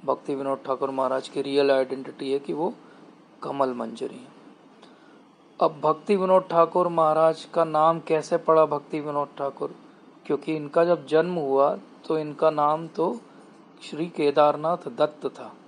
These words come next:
तो ये भक्ति विनोद और ठाकुर वर्ड कहाँ से आए? और वैसे हम जब पूरा बोलते हैं उनको तो क्या बोलते हैं? सच्चिदानंद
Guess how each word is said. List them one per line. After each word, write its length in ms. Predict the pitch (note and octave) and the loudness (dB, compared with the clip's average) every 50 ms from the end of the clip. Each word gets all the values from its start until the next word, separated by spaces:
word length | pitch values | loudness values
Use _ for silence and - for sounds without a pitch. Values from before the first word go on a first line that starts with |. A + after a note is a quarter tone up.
| - - - - - _ _ - _ - - - - - - - - _ - | -20 -20 -20 -20 -20 _ _ -20 _ -20 -20 -20 -20 -20 -20 -20 -20 _ -6
तो 60 | - | -6
ये 40 | C#3+ | -6
भक्ति 440 | B2+ A#2+ A#2 - - - - E3+ E3 | -4 -4 -6 -8 -8 -4 -2 -2 -2
विनोद 400 | D3 D#3 D#3 D#3 D#3+ E3 E3 D#3+ | -2 -2 -2 0 0 2 2 4
और 100 | D#3+ D3 | 2 2
ठाकुर 480 | D3+ - - C#3 C#3 C#3 - D#3+ D#3 D3+ | 2 2 0 2 2 0 -2 -2 -2 -2
वर्ड 360 | C#3 C3+ C#3 C#3+ C#3 C#3 - | -4 -4 -4 -4 -4 -4 -6
कहाँ 280 | - - C#3 C#3 C#3+ | -6 -4 -2 -2 -2
से 200 | C#3+ - - C3+ | -2 -2 -2 -2
आए? 180 | A#2+ - - - - - - - - - - - - - - | -2 -4 -6 -10 -18 -20 -20 -20 -20 -20 -20 -20 -8 -2 0
और 120 | C3+ C3 | 0 2
वैसे 340 | B2+ C3+ C3 C3+ - - D3+ | 2 2 0 0 0 -2 -4
हम 180 | D3 C#3+ D3+ D3 | -4 -4 -4 -4
जब 220 | D3+ C#3+ - - | -6 -6 -4 -4
पूरा 240 | D#3 D#3 D#3 D#3+ D#3 | -2 2 4 4 6
बोलते 340 | D3 D3+ D3+ D3+ D3+ - E3 | 6 4 0 0 0 -4 -4
हैं 60 | D#3 | -4
उनको 220 | D#3 D#3 D3+ D#3+ | -4 -6 -6 -6
तो 120 | - - D#3 | -4 -4 -4
क्या 220 | - - D#3+ D#3 | -2 0 2 2
बोलते 320 | D3+ D3+ D#3 D3+ D3+ - | 2 0 -2 -4 -4 -4
हैं? 80 | D3+ G3 | -6 -6
सच्चिदानंद 920 | - - - - D#3 D3+ - - - E3 E3+ E3+ E3+ E3+ F3 G3+ A3 A#3 | -6 -6 -4 -4 -4 -4 -4 -6 -2 2 4 4 4 4 4 2 0 -2